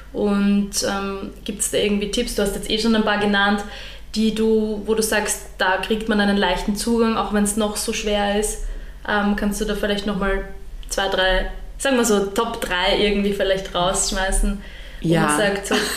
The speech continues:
Speaker 2: <laughs>
Speaker 1: mach das vielleicht mal,
Speaker 2: Mhm.
Speaker 1: gib keinen Druck drauf oder dann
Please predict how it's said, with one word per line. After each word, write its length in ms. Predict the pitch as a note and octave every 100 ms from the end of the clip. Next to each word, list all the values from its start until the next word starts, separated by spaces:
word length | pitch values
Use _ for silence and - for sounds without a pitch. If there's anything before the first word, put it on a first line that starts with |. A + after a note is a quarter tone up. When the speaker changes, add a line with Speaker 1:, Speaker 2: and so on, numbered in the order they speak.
| - -
Speaker 2:
<laughs> 400 | A#3 A#3+ - -
Speaker 1:
mach 260 | G#3+ G3+ -
das 300 | - - -
vielleicht 400 | B3+ A#3+ A#3+ -
mal, 320 | A#3 A3 A3 A3
Speaker 2:
Mhm. 100 | B3
Speaker 1:
gib 200 | - A3
keinen 200 | - A3
Druck 320 | G#3+ D4 D4 -
drauf 480 | A3+ A3+ A3 A3
oder 220 | G#3 G3+ G3+
dann 480 | G#3 G#3 G#3 G3+